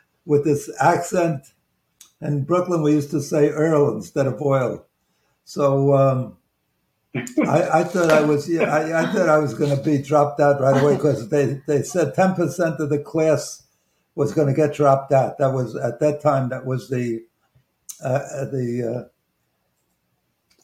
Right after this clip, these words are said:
no-, notice they gave you, so you, uh, to motivate you to do well, so you wouldn't be one of the ten percent. But I always thought, uh, one, any day they're gonna tell me I'm, I'm one of the ten percent. So, uh,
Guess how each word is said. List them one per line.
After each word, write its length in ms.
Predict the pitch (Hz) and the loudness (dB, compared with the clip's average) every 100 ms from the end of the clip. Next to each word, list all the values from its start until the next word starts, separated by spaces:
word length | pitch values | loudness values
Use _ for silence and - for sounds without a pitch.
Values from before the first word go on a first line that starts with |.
| _ | _
no-, 380 | 135 160 165 170 | -4 0 0 4
notice 420 | 160 170 139 - | 4 4 2 -2
they 160 | 143 123 | -2 0
gave 300 | 127 120 110 | 0 -2 -2
you, 160 | 127 | -4
so 220 | 104 - 127 | -4 -2 0
you, 180 | 127 | 0
uh, 300 | 123 139 131 131 - - | -2 -2 -4 -8 -12 -6
to 80 | 139 | 0
motivate 480 | 147 147 143 143 | 2 2 2 0
you 160 | 139 131 127 | 0 -4 -4
to 160 | 139 | -4
do 140 | 139 139 | 0 2
well, 460 | 139 127 120 98 - _ _ - - _ | 4 4 2 -4 -12 _ _ -18 -18 _
so 260 | - 127 | -2 0
you 180 | 127 127 | 0 0
wouldn't 300 | 123 143 131 | 0 0 0
be 140 | 147 135 | 0 0
one 220 | 127 131 | 2 0
of 120 | 131 | -2
the 160 | 127 - | -4 -2
ten 300 | 139 120 113 | -2 -2 -4
percent. 480 | 131 110 156 127 107 | -8 -6 -4 -6 -4
But 100 | 120 | 0
I 140 | 131 | 2
always 340 | 139 139 131 - | 2 2 -2 -6
thought, 300 | 135 120 - _ _ _ _ _ _ - | -4 -4 -6 _ _ _ _ _ _ -10
uh, 80 | 123 - 131 | -8 -8 -6
one, 240 | 123 160 151 | -2 -2 -2
any 220 | 151 151 | -2 0
day 240 | 139 135 117 | 0 0 0
they're 180 | 123 | -4
gonna 220 | 117 123 - | -6 -6 -2
tell 220 | 143 123 | -2 -2
me 240 | 123 120 - | -4 -6 -8
I'm, 220 | 139 - - | -14 -12 -6
I'm 420 | 131 127 127 - _ _ | -2 -2 -4 -8 _ _
one 180 | 139 139 | -2 0
of 80 | 131 | -2
the 80 | 123 | -4
ten 240 | - 107 | -6 -6
percent. 420 | 143 - 135 113 110 _ _ _ _ _ _ _ | -4 -6 -6 -8 -10 _ _ _ _ _ _ _
So, 500 | - - 139 131 131 127 | -10 0 2 2 0 0
uh, 320 | 131 123 | 0 -2